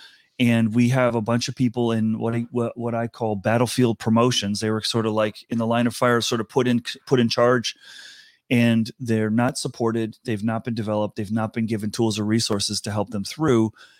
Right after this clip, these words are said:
And so what you get in that situation is a little bit of messiness. Now, I'm, I'm embellishing. I'm, I'm, I'm over,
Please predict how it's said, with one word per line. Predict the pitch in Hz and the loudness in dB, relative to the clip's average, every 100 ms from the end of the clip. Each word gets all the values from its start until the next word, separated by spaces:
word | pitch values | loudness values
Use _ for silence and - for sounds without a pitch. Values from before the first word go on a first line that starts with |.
| _ - | _ -4
And | 104 | -2
so | - - 110 107 - | -2 0 0 0 -2
what | 120 120 | -4 -2
you | 123 | -2
get | 131 131 | 0 2
in | 120 | 2
that | 120 110 | 0 -2
situation | 110 - 113 107 107 | -6 -4 -4 -2 -4
is | 104 | -6
a | |
little | 107 110 | -4 -4
bit | 104 | -2
of | 104 | 0
messiness. | 107 107 104 101 | -2 -2 -4 0
Now, | 127 | 4
I'm, | 135 131 - - - _ 120 | 4 2 -4 -20 -20 _ 0
I'm | 139 | 2
embellishing. | 131 131 131 - 123 113 | 4 4 4 2 2 4
I'm, | 110 107 | 2 0
I'm, | 110 110 107 - | -2 0 -2 -2
I'm | 113 | 0
over, | 117 117 113 110 | 2 2 2 0